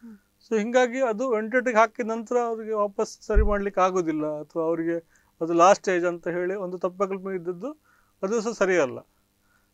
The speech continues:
Speaker 2: So ವೆಂಟಿಲೇಟರ್ ಹಾಕಿದ ನಂತರ ಅವ್ರನ್ನ remove ಮಾಡ್ಲಿಕ್ಕೆ ಸಹ ಆಗ್ತದೆ, ವೆಂಟಿಲೇಟರ್ ತೆಗಿಲಿಕ್ಕೆ ಸಹ ಆಗ್ತದೆ. Almost sixty to seventy percent ಜನರಿಗೆ ನಾವು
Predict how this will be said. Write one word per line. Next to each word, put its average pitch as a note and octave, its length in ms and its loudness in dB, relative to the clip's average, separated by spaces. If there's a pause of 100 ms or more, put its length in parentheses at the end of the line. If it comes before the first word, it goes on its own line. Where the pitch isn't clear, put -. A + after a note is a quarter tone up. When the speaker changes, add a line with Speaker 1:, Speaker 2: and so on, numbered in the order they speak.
(120)
Speaker 2:
So F3 100 2
ವೆಂಟಿಲೇಟರ್ G#3+ 340 2
ಹಾಕಿದ A3+ 300 4
ನಂತರ A3+ 260 -4
ಅವ್ರನ್ನ A#3+ 280 2
remove A3+ 300 0
ಮಾಡ್ಲಿಕ್ಕೆ A#3 340 0
ಸಹ B3 80 4
ಆಗ್ತದೆ, G3+ 260 2
ವೆಂಟಿಲೇಟರ್ F#3 320 -2
ತೆಗಿಲಿಕ್ಕೆ G3+ 320 -4
ಸಹ G3+ 80 4
ಆಗ್ತದೆ. E3 580 -2 (480)
Almost A#3 380 0
sixty B3 260 -2
to B3 120 -2
seventy A3+ 340 0
percent A3+ 300 -2
ಜನರಿಗೆ G#3 400 -4
ನಾವು G#3 340 -4